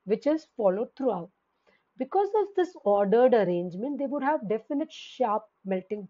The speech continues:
points. So you will know, you will know that this is a crystalline solid when it melts at a sharp melting point. So if it is saying a melting point of fifteen hundred degrees centigrade, it will melt at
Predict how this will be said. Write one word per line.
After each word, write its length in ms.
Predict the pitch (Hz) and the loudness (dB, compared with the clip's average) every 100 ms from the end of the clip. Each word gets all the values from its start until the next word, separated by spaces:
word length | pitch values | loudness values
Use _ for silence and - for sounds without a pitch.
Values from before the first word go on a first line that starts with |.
| - | -12
points. 400 | 180 180 190 _ _ _ _ _ _ _ _ _ _ | -14 -14 -20 _ _ _ _ _ _ _ _ _ _
So 420 | _ 285 285 277 - _ | _ 4 4 4 -8 _
you 140 | 226 262 | -4 0
will 180 | 285 | 0
know, 300 | 277 311 320 _ | 0 -2 -4 _
you 140 | 202 233 | -8 -2
will 180 | 269 254 | 0 2
know 300 | 262 320 359 | 2 0 -2
that 180 | 233 208 | -4 -2
this 200 | 240 247 | -4 -2
is 140 | 269 240 | -2 -2
a 80 | |
crystalline 600 | 262 277 269 - 277 285 | -2 -6 -10 -4 -2 -2
solid 340 | 269 220 220 220 | -4 -4 -4 -2
when 160 | 233 | -2
it 120 | 240 - | -4 -8
melts 380 | 208 220 262 - _ _ _ - | -8 -4 -4 -8 _ _ _ -8
at 160 | 226 | -6
a 40 | 247 | -6
sharp 320 | - 226 208 | 0 0 0
melting 260 | 196 202 190 | -6 -10 -10
point. 180 | 202 | -4
So 60 | 233 | -4
if 100 | 233 | -2
it 80 | 214 | -6
is 140 | 240 - | -6 -2
saying 240 | 247 262 | -2 0
a 60 | 247 | -2
melting 340 | 214 220 233 | -2 -6 -6
point 320 | 240 226 226 | -4 -4 -4
of 100 | 254 _ _ _ _ | -8 _ _ _ _
fifteen 360 | 330 - 320 294 | -2 0 2 2
hundred 300 | 240 226 196 | 2 0 -4
degrees 280 | 202 190 196 | -6 -8 -8
centigrade, 400 | 180 180 180 196 | -10 -8 -10 -10
it 120 | 196 | -8
will 100 | 220 | -8
melt 300 | 196 220 | -6 -6
at 80 | 269 | -6